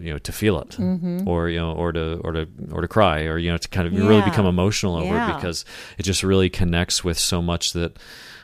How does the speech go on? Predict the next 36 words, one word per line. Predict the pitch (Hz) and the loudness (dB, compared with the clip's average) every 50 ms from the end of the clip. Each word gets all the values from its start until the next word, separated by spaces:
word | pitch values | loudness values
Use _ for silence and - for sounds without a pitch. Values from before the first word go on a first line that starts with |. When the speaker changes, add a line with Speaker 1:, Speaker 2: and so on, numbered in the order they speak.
| _ - | _ -8
Speaker 1:
um, | - 80 78 78 78 76 76 78 80 87 95 _ _ - - - - - 104 90 | -6 -4 -2 -2 -2 -2 -4 -6 -8 -10 -14 _ _ -16 -14 -14 -12 -8 -4 0
going | 98 87 82 80 | 2 2 2 4
back | 80 80 78 - | 2 0 0 0
to | - - - | -4 -4 0
Abraham, | 98 101 90 92 80 80 80 80 76 80 - | 0 0 2 0 0 0 0 -2 -2 -4 -2
King | - 98 90 82 80 | -2 -2 0 0 0
David, | 87 90 95 90 85 80 78 | 2 2 2 2 0 -2 -4
Solomon, | - - 85 87 92 92 92 82 78 78 73 78 80 82 | -2 -2 0 2 2 2 2 2 0 -2 -4 -6 -6 -4
you | 87 85 | -4 -2
know, | 82 82 | -4 -4
through | - - - 95 | -4 -6 -6 -6
the | 85 82 | -6 -6
prophets, | - - 92 90 95 98 - 82 78 - - | -4 -2 0 0 0 0 -2 -4 -6 -4 -4
and | 80 | -6
of | 80 76 - | -6 -6 -6
course, | - - 80 78 - - - - - - - - - - - | -4 -4 -4 -4 -4 -6 -8 -10 -12 -18 -20 -20 -20 -18 -10
being | - 82 80 | -6 -4 -4
the | 80 | -4
place | 78 - - 85 82 80 78 - - | -4 -2 -2 -2 -2 -2 -4 -6 -6
that, | - 82 78 76 _ - | -4 -6 -8 -8 _ -8
uh, | 78 78 78 78 | -8 -6 -6 -6
Jesus | 76 82 85 82 78 82 80 - - - | -6 -4 -4 -4 -2 -4 -6 -6 -6 -6
was, | 80 78 78 76 - - - | -6 -6 -6 -6 -6 -6 -6
uh, | 73 76 76 76 78 80 | -4 -4 -4 -6 -6 -6
was | 78 78 78 - | -6 -8 -8 -8
crucified | - 87 82 - - 85 - 80 76 78 | -6 -8 -8 -6 -8 -8 -6 -4 -4 -4
and | 78 80 | -4 -4
buried | 78 82 80 80 80 80 80 | -4 -4 -2 -2 -2 -4 -4
and | 78 78 78 | -6 -8 -8
returning | 78 78 - - 87 82 80 80 78 | -10 -8 -6 -6 -6 -6 -6 -8 -8
to. | - - 78 | -8 -6 -6
I | 82 | -4
mean, | 85 82 82 82 | -2 -2 -2 -2
Speaker 2:
Yes. | 78 78 | -2 -2
Speaker 1:
there's | 82 82 - | -2 -2 -2
just, | - - 87 - - - | -2 -2 -2 -2 -4 -8